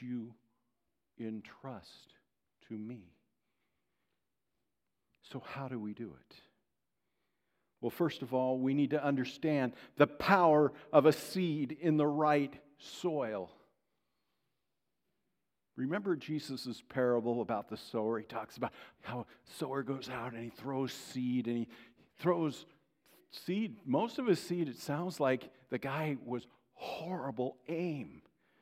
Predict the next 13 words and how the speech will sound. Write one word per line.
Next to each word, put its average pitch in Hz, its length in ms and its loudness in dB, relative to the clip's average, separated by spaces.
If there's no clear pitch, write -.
Kinda 175 260 -4
like 170 360 -2
the 131 100 -8
Twins 170 460 -2
have 131 120 -2
been 127 220 0
in 113 120 -4
the 107 80 -8
last 123 440 -10
couple 117 360 -10
games, 127 640 -8
you 120 160 -4
know? 196 320 -4